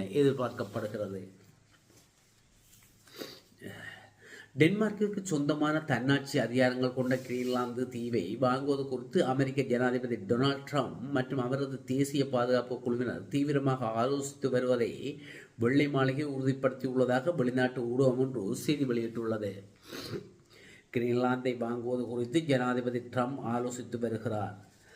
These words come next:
ஆர்க்டிக் பிராந்தியத்தில் ரஷ்யா மற்றும் சீனாவின் ஆதிக்கத்தை தடுப்பதற்கு இது அமெரிக்காவிற்கு மிக அவசியமானது என்று வெள்ளை மாளிகை ஊடக பேச்சாளர் கரோலின் லெவிட் தெரிவித்துள்ளார்.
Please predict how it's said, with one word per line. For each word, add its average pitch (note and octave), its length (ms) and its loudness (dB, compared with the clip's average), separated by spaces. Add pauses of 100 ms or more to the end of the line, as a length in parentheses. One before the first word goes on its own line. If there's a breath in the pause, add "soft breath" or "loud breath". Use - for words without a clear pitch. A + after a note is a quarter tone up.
(240 loud breath)
ஆர்க்டிக் C3 580 -2
பிராந்தியத்தில் C#3 800 2
ரஷ்யா C3 580 0
மற்றும் A#2+ 360 -4
சீனாவின் C3+ 560 2
ஆதிக்கத்தை C3 760 0
தடுப்பதற்கு B2+ 800 0
இது B2+ 260 0
அமெரிக்காவிற்கு C#3+ 880 0
மிக C3 260 2
அவசியமானது A#2+ 920 0 (240)
என்று C3 540 0
வெள்ளை C3 260 4
மாளிகை C3+ 420 4
ஊடக C3 360 2
பேச்சாளர் B2 640 2 (360 loud breath)
கரோலின் C#3+ 480 0
லெவிட் A#2 380 0
தெரிவித்துள்ளார். G#2 760 0